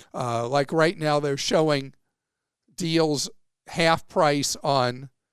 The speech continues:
Fossil watches, jewelry, leather stuff, and,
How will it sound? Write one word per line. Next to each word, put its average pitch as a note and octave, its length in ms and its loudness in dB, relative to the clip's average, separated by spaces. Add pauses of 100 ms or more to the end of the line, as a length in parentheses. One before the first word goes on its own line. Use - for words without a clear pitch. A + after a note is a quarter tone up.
(320)
Fossil D3+ 520 2
watches, C#3+ 800 0 (400)
jewelry, C#3 640 2 (240)
leather C3+ 540 4
stuff, B2+ 640 -2
and, A#2 200 -8